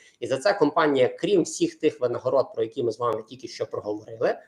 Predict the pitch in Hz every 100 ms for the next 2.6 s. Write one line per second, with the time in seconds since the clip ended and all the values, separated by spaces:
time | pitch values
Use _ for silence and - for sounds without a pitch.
0 | _ _ - - 170 262 226 139 127 170
1 | 185 156 - - 139 120 117 - 262 214
2 | - - 196 190 160 -